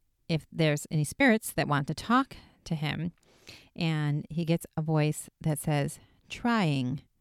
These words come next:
like a woman's voice. It says, "Trying." And then he gets the same woman's voice coming through again, but it's something a little more faint that he can't make out what it is. But it's pretty cool that he gets the same woman's voice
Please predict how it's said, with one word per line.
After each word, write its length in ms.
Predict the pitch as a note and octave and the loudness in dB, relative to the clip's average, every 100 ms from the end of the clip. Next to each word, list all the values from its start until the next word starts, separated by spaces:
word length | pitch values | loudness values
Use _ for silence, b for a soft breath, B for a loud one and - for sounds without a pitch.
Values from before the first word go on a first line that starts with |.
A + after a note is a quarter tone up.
| _ _ _ | _ _ _
like 140 | D#3 D#3 | -6 -4
a 40 | |
woman's 280 | D3+ D#3+ C#3+ | 0 0 -2
voice. 220 | - - | -6 -10
It 100 | E3 | -8
says, 160 | D#3 - | -10 -8
"Trying." 500 | - F3+ D3+ C3+ - b b b _ _ _ - | -6 -2 -2 -2 -6 b b b _ _ _ 2
And 180 | F3 | 6
then 240 | F#3 F#3 F#3 | 6 6 6
he 140 | F3+ | 4
gets 200 | F3 E3+ | 2 0
the 80 | - | -2
same 520 | - G#3 C4+ C4 B3 | 0 6 8 8 6
woman's 400 | G#3 D#3 D3 C#3+ | 4 2 2 0
voice 560 | C#3 C#3 C3 D3 - - _ _ _ - | 0 0 0 0 -4 -10 _ _ _ -6
coming 320 | F3+ F3+ F#3+ | 0 0 0
through 220 | - G3 | -2 -2
again, 360 | G3+ F#3+ D3+ D3 | 0 2 2 0
but 120 | E3 | -4
it's 120 | - | -4
something 260 | - F#3 G3 | -6 -4 -4
a 60 | |
little 160 | E3 E3+ | -2 -2
more 160 | E3 D#3 | -2 -2
faint 380 | - C#3 D#3+ - | -2 -4 -4 -6
that 80 | D#3 | -6
he 80 | D#3 | -6
can't 320 | - D#3+ - _ _ _ - | -6 -6 -8 _ _ _ -4
make 200 | E3 E3 | -2 0
out 140 | - | -2
what 100 | C#3+ | -2
it 80 | C#3+ | 0
is. 220 | C#3 - - B B | -2 -6 -12 B B
But 100 | D#3+ | -4
it's 120 | D3+ | -4
pretty 220 | - - G3 | -6 -6 -4
cool 180 | F#3+ E3 | -2 -2
that 60 | |
he 60 | C#3+ | -2
gets 160 | D3 | -6
the 60 | - | -10
same 440 | - D#3+ D#3 D#3 | -4 0 2 0
woman's 280 | D3+ D3 C#3+ | -2 -2 -4
voice 340 | C#3+ C3+ C3+ | -4 -6 -6